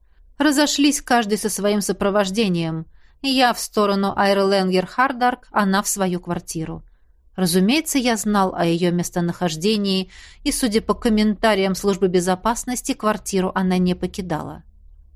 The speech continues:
Что было совершенно на нее не похоже. Раз в день Соливер посещала спа-салон в обязательном порядке, делала уходы за лицом, волосами и массаж.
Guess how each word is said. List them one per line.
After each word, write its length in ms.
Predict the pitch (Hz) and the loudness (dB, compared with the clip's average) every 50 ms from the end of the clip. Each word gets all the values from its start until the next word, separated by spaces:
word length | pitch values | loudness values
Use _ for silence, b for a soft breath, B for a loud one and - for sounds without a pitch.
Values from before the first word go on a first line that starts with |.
| - - - - | -20 -20 -20 -16
Что 240 | - - - - 175 | -14 -10 -6 -6 -6
было 280 | 156 147 160 160 160 160 | -4 -2 0 0 0 -2
совершенно 560 | - - 165 170 160 - - 170 160 160 165 | -4 -4 -4 -2 -2 -2 -2 -2 -2 -2 -2
на 100 | 170 170 | -2 0
нее 240 | 175 180 185 202 208 | 0 0 0 0 -2
не 120 | 214 226 | -2 -2
похоже. 640 | - - 254 - - - 320 254 156 175 170 165 - b b b b b b b | -2 -4 -4 -4 -2 -2 0 0 0 -2 -6 -12 -14 b b b b b b b
Раз 300 | b 247 294 302 302 233 | b 4 4 4 4 4
в 140 | 233 214 233 | 2 0 0
день 320 | 196 196 226 233 254 269 254 | 2 2 2 2 2 2 0
Соливер 480 | - - 214 202 214 208 214 220 226 | 0 0 2 2 2 2 2 2 0
посещала 760 | - - 214 - - 196 175 - - - 220 214 214 208 202 | 0 -2 -2 -2 -2 -4 -4 -4 -2 0 0 2 2 2 0
спа-салон 840 | - - - - 208 196 190 - - 220 214 226 254 285 247 190 175 | -2 -4 -4 -2 -2 -2 0 0 0 0 0 2 2 2 2 2 2
в 40 | 180 | 2
обязательном 640 | 170 160 185 175 170 165 160 - 175 180 196 220 220 | 2 2 2 0 2 0 0 0 -2 -2 0 0 0
порядке, 540 | 277 285 302 311 269 - - - - - - b b b b | 2 2 2 2 0 0 -4 -10 -14 -14 -16 b b b b
делала 360 | b 202 285 277 208 202 196 190 | b 2 2 2 4 2 2 0
уходы 320 | 190 - 226 208 190 180 | 2 2 0 2 2 2
за 120 | 165 185 | 2 2
лицом, 420 | 180 185 180 180 - 247 254 247 202 | 2 2 2 0 2 2 2 4 4
волосами 600 | 180 185 180 180 175 - - 226 254 240 196 175 | 4 4 4 2 2 2 2 2 2 2 2 0
и 60 | 170 | 0
массаж. 640 | 170 165 165 - - - 196 220 240 - - - | -2 -2 -2 -2 -2 -2 -2 -4 -4 -4 -8 -10